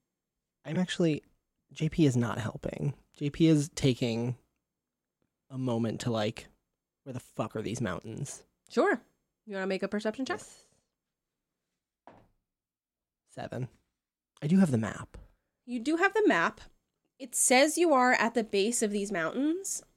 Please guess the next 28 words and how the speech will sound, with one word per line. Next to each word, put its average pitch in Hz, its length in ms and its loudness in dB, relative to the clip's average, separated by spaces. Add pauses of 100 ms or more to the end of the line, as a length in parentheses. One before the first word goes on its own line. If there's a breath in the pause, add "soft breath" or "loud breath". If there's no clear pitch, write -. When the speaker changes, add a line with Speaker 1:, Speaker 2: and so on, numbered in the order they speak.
(260)
Speaker 2:
um, 196 380 -4
but 226 160 -4
so 330 160 2
far 349 160 6
where 226 160 2
you 202 240 2
stand, 214 400 2
you 196 80 2
are 196 80 2
still 214 280 4
beneath 202 320 0
a 180 60 -2
thick - 480 -10
canopy 196 480 -4
of 185 100 -6
trees. 202 720 -6 (140)
Speaker 1:
Yeah. 107 300 -2 (100)
Speaker 2:
So - 180 -2
from 220 320 0
where 214 140 4
you 226 160 2
are 208 120 4
right 185 220 0
this - 160 -8
moment, 190 340 -2
you 185 140 -6
don't 165 340 -4
see 170 540 -6